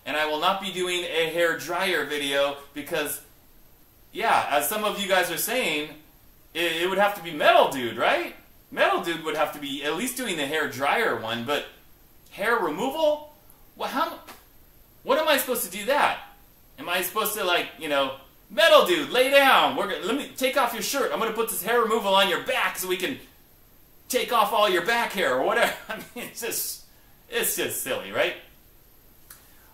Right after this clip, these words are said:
Um, another one that I got, guys, another one that I got was for, again, which makes it seem obvious that they do not look at the videos. And I just got this one a couple days ago.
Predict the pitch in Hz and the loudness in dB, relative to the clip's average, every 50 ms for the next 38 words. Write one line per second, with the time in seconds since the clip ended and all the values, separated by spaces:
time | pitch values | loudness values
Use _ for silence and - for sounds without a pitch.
0 | - - - 175 180 180 175 170 170 143 - - - - - - 147 170 190 226 | -12 -6 -2 2 4 4 6 4 4 2 -2 -10 -16 -16 -8 -6 -4 0 2 2
1 | 285 339 320 302 262 208 175 156 147 135 127 117 127 123 113 - - - 123 117 | 2 2 2 2 2 2 2 2 2 2 2 2 4 4 4 2 2 -2 -2 -2
2 | 107 104 98 95 - - - - - - - - - - - _ _ - - 135 | 0 -2 -2 -4 -8 -8 -10 -10 -14 -20 -20 -20 -20 -20 -20 _ _ -10 -6 -4
3 | 160 185 - 208 202 196 185 175 165 156 135 143 143 143 143 139 139 139 123 - | -2 0 0 0 0 0 0 0 0 0 2 4 4 4 4 4 0 -4 -4 -4
4 | - - - 143 139 135 131 127 131 - 127 131 156 170 165 147 143 139 143 143 | -6 -6 -8 -6 -2 2 2 2 2 0 -2 -4 -2 -2 0 0 -2 -4 -6 -8
5 | - - - - - - - _ _ - - - - - - - - - - - | -16 -20 -20 -20 -20 -20 -20 _ _ -20 -20 -20 -20 -20 -20 -20 -20 -20 -20 -18
6 | - 127 135 131 135 - - - - - - - - 123 147 147 - 143 131 - | -12 -8 -8 -6 -6 -8 -10 -12 -12 -16 -18 -12 -8 -6 -6 -6 -6 -6 -6 -6
7 | 170 160 147 117 127 147 160 160 160 160 160 160 160 160 - 139 120 120 - 123 | -6 -6 -6 -2 0 0 0 0 -2 -2 -2 -2 -2 -4 -4 -6 -8 -6 -4 -4
8 | 117 113 113 113 110 110 117 131 147 156 156 156 147 - - 113 120 131 117 - | -4 -4 -6 -10 -8 -4 -2 0 0 2 0 -2 -4 -6 -8 -8 -4 -2 -2 -2
9 | - - - - 113 127 139 143 143 147 - - - - 117 120 147 160 151 139 | -4 -6 -8 -8 -6 -4 -2 -2 -2 -2 -6 -12 -16 -14 -12 -8 -6 -2 -2 0
10 | 127 113 107 110 113 113 113 113 - - - - - - _ _ - - - - | 0 0 -2 -2 -4 -4 -6 -8 -10 -10 -14 -20 -20 -20 _ _ -20 -20 -20 -20
11 | - - _ - _ _ _ - - - - 120 123 123 127 - 202 196 - 180 | -20 -20 _ -20 _ _ _ -20 -20 -16 -10 -4 -2 -2 -2 -2 -4 0 0 0
12 | 180 - 202 190 - 156 139 - 175 170 143 139 139 147 151 147 151 131 123 107 | 0 0 -2 -4 -2 -4 -2 0 0 -2 0 -2 -4 -4 -4 -4 -4 -4 -4 -4
13 | 90 | -4